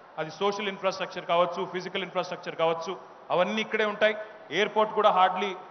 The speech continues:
one అవర్ కూడా, వన్ అవర్ కంటే తక్కువ దూరం ఇక్కడ నుంచి. కాబట్టి చక్కటి ప్రాంతాన్ని ఎంచుకున్నందుకు అమర్ రాజాకి హృదయపూర్వకంగా ధన్యవాదాలు. ఈ ఒక్క పెట్టుబడితో మహబూబ్ నగర్ ముఖ చిత్రం మారాలని మనస్ఫూర్తిగా కోరుకుంటూ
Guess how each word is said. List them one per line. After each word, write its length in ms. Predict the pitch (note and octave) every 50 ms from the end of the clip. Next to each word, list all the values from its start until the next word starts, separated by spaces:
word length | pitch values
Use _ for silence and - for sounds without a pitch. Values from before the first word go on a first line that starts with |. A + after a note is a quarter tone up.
| - -
one 180 | D3+ D#3+ F#3 G3
అవర్ 160 | G3 G3+ G3
కూడా, 160 | G3+ G#3+ F3+
వన్ 160 | E3 F3 F#3
అవర్ 120 | G3+ G3+ G3+
కంటే 200 | G3 F#3+ F#3 F#3
తక్కువ 300 | - F3 E3 - G#3+ F3+
దూరం 220 | F#3+ G3+ G3 F#3
ఇక్కడ 160 | F3+ - F#3
నుంచి. 300 | F3+ F#3 F3+ - G#3+ A3 - - - - - - -
కాబట్టి 360 | E3+ F3+ G3 G3 F#3 - - G3
చక్కటి 220 | - - A3 G#3
ప్రాంతాన్ని 420 | - F#3+ G3 G3 G3 G3+ G3 F#3+
ఎంచుకున్నందుకు 640 | F3+ F3 - - F3+ F3 E3+ E3+ E3+ - E3+ E3 D#3+ - - - - - -
అమర్ 200 | C#3+ D#3+ F#3 F#3+
రాజాకి 440 | F#3+ F#3+ F#3+ F#3 F#3 F3+ F#3 F3+ F3
హృదయపూర్వకంగా 1040 | D#3 - - - - D3+ E3+ F#3+ F#3 F#3 F3+ F3 E3+ - E3+ E3+ E3 D3 - - - - - -
ధన్యవాదాలు. 520 | D#3 E3+ F#3 F#3+ F#3+ F#3+ F#3 G3 G3+ G#3 G3 - - - - - - C#3
ఈ 280 | E3+ G3 G#3 G#3 F#3 - - - -
ఒక్క 300 | F3+ F3+ - - A#3 G#3+ F3+ - - - - - - - F3+
పెట్టుబడితో 720 | F#3 F#3 A#3+ A3 A3+ A#3 A3+ - A#3 A3+ G3+ - - - - - - - - - - - - - - - - - -
మహబూబ్ 420 | C#3 E3 F#3+ G#3+ G#3 B3+ B3 G#3 A3+
నగర్ 200 | A#3 A3+ A3+ G#3
ముఖ 140 | G#3 G3+
చిత్రం 380 | A3 G#3 G3 - G#3+ G3+ G3 F#3
మారాలని 420 | F3 F3+ F#3+ F#3+ F#3+ F#3+ F#3 F3+
మనస్ఫూర్తిగా 560 | E3+ E3+ F3 F#3 - - F#3 F3+ F3+ F#3 F3+ E3+
కోరుకుంటూ 560 | E3+ - F3+ G3 F#3+ F#3+ G3+ F#3+ - A3